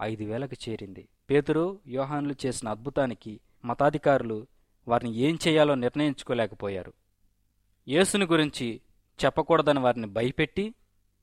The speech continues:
వారిని విడుదల చేశారు. జరిగినదంతయు ఇతర యేసు శిష్యులకు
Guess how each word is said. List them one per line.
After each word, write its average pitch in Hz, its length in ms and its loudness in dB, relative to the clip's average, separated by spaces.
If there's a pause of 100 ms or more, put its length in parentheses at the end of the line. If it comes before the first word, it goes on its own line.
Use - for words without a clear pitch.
(120)
వారిని 120 240 0
విడుదల 135 320 2 (100)
చేశారు. 98 340 -6 (840)
జరిగినదంతయు 160 800 0 (120)
ఇతర 160 220 0
యేసు 156 340 0
శిష్యులకు 123 600 -6